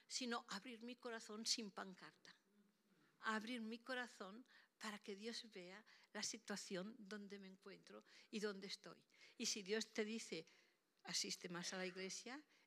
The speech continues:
escucha la palabra, practica la palabra, no hagamos oídos sordos. Amén. <laughs> Aleluya, venga, va. Uh. Y ahora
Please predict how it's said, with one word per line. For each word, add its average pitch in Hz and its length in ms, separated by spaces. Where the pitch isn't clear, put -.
escucha 180 460
la 190 140
palabra, 208 600
practica 196 440
la 190 100
palabra, 196 440
no 196 220
hagamos 185 560
oídos 180 360
sordos. - 520
Amén. 277 380
<laughs> 214 460
Aleluya, 233 600
venga, 240 200
va. 214 200
Uh. 605 280
Y 302 60
ahora 349 340